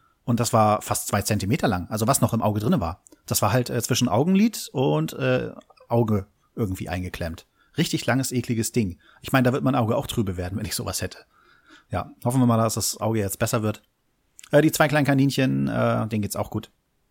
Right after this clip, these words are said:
Vielleicht finde ich ja noch ein Foto, das kann ich dann ja irgendwie, äh,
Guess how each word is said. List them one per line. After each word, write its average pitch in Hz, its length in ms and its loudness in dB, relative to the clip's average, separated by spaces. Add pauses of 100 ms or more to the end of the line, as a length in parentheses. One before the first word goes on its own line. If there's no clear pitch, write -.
(800)
Vielleicht 135 200 4
finde 165 120 4
ich 143 60 -4
ja 147 60 4
noch 135 80 2
ein 131 80 0
Foto, 151 240 2
das 110 120 0
kann 127 120 0
ich 117 60 -2
dann 120 160 0
ja 113 140 0
irgendwie, 110 540 -2 (480)
äh, 95 380 -2